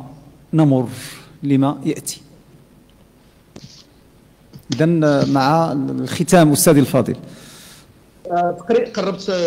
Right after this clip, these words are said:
Speaker 2: قربت على الانتهاء، يعني في، <laughs> في المراحل النهائية. آم،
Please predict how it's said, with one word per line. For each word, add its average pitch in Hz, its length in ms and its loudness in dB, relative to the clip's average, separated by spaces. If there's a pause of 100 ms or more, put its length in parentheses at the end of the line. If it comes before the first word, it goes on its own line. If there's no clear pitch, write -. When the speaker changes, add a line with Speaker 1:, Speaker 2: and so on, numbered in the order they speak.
(220)
Speaker 2:
قربت 196 240 -8
على 170 120 -10
الانتهاء، 165 500 -12
يعني 135 220 -8
في، 135 420 -10
<laughs> 202 220 -10
في - 120 -12
المراحل 156 320 -4
النهائية. 135 440 -6 (680)
آم، 135 380 -10